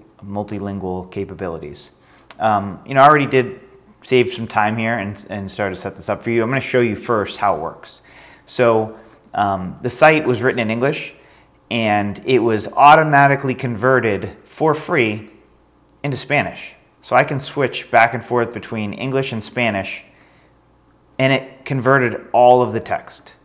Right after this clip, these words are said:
Amazing. So how do you do this? So we're gonna go into settings,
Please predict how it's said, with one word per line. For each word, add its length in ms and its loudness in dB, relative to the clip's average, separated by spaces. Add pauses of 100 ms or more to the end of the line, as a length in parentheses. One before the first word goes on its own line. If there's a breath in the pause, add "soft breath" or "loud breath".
(1000)
Amazing. 580 -2 (560 soft breath)
So 260 -2
how 200 2
do 80 -2
you 80 -4
do 160 -6
this? 380 -12 (1900 loud breath)
So 340 0
we're 140 -6
gonna 160 -2
go 160 2
into 160 -4
settings, 560 -4